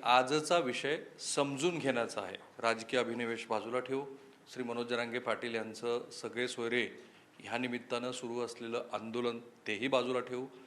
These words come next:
फक्त आपल्याला हे समजून घ्यायचं आहे की वेगवेगळ्या सोशल मीडियावरती ईडब्ल्यूएस आरक्षणाअंतर्गत मराठा समाजाचे उमेदवार नसल्यामुळं काय काय झालेलं आहे,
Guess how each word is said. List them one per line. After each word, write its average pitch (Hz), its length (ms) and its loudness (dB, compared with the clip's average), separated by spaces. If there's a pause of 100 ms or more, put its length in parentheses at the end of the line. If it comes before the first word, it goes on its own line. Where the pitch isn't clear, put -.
(360)
फक्त - 220 2
आपल्याला 156 280 6
हे 139 180 2
समजून 143 440 0
घ्यायचं 123 380 4
आहे 110 300 6 (580)
की 139 100 -2
वेगवेगळ्या 123 420 4
सोशल 139 360 0
मीडियावरती 120 800 0 (160)
ईडब्ल्यूएस 151 1300 2
आरक्षणाअंतर्गत 123 920 0 (480)
मराठा 127 300 6
समाजाचे 123 520 0
उमेदवार 117 480 -2
नसल्यामुळं 123 640 2 (580)
काय 110 180 -2
काय 143 280 2
झालेलं 120 340 0
आहे, 95 280 -4